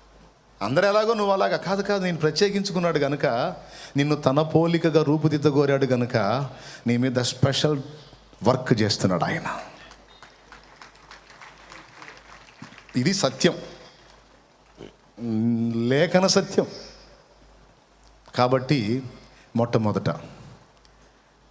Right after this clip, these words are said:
ప్రత్యేకింపబడితేనే రక్షణ. అలాగే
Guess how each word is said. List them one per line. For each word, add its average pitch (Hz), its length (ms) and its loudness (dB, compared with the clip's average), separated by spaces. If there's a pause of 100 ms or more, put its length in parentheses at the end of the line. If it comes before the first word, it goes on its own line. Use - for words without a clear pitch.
(200)
ప్రత్యేకింపబడితేనే 117 1300 0
రక్షణ. 87 500 -8 (1500)
అలాగే 101 560 -2